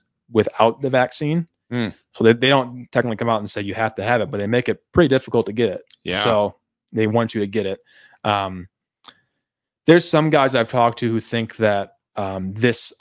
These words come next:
Speaker 1: our summertime, which
Speaker 2: Mm-hmm.
Speaker 1: is their winter,
Speaker 2: Yeah.
Speaker 1: uh, they might change it kinda to what England did, where you just open everything up again. But I'm not holding my breath, that's for sure. So, yeah, it's, they're pretty tight.
Speaker 2: Wow.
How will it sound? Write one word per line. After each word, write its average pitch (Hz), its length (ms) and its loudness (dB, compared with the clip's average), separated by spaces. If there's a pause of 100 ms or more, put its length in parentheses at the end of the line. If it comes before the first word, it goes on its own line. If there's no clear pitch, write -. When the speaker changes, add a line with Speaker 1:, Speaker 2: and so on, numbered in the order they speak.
Speaker 1:
our 113 160 2
summertime, 120 800 -4
which 107 140 -4
Speaker 2:
Mm-hmm. 101 80 -6
Speaker 1:
is 104 180 -8
their 104 160 -4
winter, 98 540 -6
Speaker 2:
Yeah. 87 200 -4 (240)
Speaker 1:
uh, 101 480 0
they 113 300 -2
might 117 540 -2
change 117 360 -4
it 107 160 -4 (520)
kinda 123 220 2
to 110 60 0
what 107 160 -2
England 107 320 -6
did, 95 140 -2
where 98 140 -2
you 98 60 -2
just - 120 -6
open 104 200 2
everything 98 320 -4
up 98 140 -2
again. 104 340 -2 (560)
But 107 160 -4
I'm 101 100 0
not 98 140 0
holding 95 180 -4
my 90 60 -6
breath, 90 420 -4 (180)
that's - 140 -18
for - 120 -16
sure. 92 320 -8 (120)
So, 98 340 -10 (420)
yeah, 95 240 -2
it's, 98 140 -6
they're 104 160 0
pretty 104 220 -2
tight. 90 280 -8 (920)
Speaker 2:
Wow. 92 460 -2